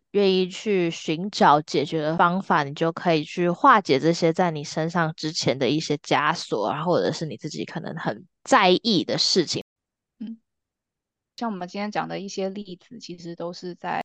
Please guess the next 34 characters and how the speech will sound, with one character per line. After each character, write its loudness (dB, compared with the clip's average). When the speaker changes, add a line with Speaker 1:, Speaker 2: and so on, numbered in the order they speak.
Speaker 2:
察 -4
觉 -12
说 -6
自 -10
己 -16
的 -8
一 -6
些 -4
反 -10
应 -12
啊， -10
或 -6
者 -10
是 -12
一 -10
些 -8
想 -8
法， -12
然 -12
后 -4
先 -8
察 -8
觉， -14
然 -12
后 -6
思 -16
考 -8
说， -14
诶， -6
这 -12
个 -8
是 -20
不 -18
是 -16